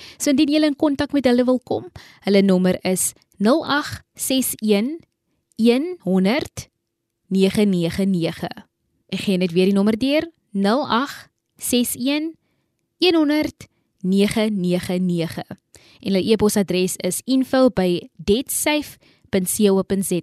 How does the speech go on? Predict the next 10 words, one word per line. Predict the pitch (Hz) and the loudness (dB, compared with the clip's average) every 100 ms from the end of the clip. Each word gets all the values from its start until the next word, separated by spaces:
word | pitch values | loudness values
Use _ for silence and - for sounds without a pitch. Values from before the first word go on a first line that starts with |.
| - | -4
A. | 160 | -6
DebtSafe | 165 190 - 254 233 | -2 -2 0 0 0
se | 220 | -2
spelling | - 254 262 269 | 0 0 2 0
is | 269 302 - - _ | -2 -4 -6 -14 _
D | 156 165 226 254 | -8 2 2 4
E | 240 240 247 269 _ _ - | 2 2 2 -2 _ _ -2
B | 190 196 214 - | 2 2 2 -4
T | - 247 175 156 - _ _ | 0 2 2 -2 -10 _ _
S | 190 185 | -2 -2